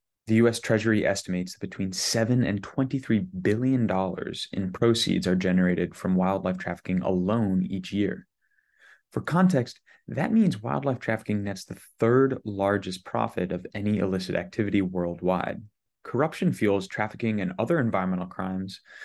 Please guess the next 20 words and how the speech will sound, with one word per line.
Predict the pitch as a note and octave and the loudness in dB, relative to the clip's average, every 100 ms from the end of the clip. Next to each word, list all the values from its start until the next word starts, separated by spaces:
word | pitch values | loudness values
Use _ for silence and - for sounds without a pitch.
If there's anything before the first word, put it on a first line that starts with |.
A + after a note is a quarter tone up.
| - | -8
which | - B2+ | -4 0
then | A#2+ | 0
finance | A2+ - C#3 C#3+ C3 | 0 -2 2 2 0
illicit | - A2+ A#2 D3 C#3 | 0 0 0 0 0
activities, | B2 A#2+ - D#3+ G2+ F#2+ F#2 - _ _ - | -2 -4 -6 -2 0 -2 -4 -8 _ _ -4
hamper | A#2+ A2 | -2 0
development, | F#2+ F#2+ B2 B2 A2 A2 _ _ _ - | -2 0 0 0 -2 -6 _ _ _ -2
and | A#2 | 4
erode | C#3+ G3+ | 4 4
efforts | A2+ A#2 G#2+ - | 2 2 -2 -2
to | A2 | -8
combat | A2 G2+ G2+ F#2 | -2 0 0 0
biodiversity | F#2+ F#2 F#2 G#2+ G#2+ A#2 | -2 -2 0 -2 2 2
loss | G2+ F#2+ F#2+ - - | 2 -2 -6 -12 -14
and | G2 | -12
climate | F#2 C3+ C3 G2+ | 0 2 2 0
change | F2+ F2 F2 - - - | -4 -6 -8 -10 -12 -8
across | - F#2+ - | -2 -2 -2
the | F2+ | -4
globe. | F#2 C#2 A1+ | -2 -2 -4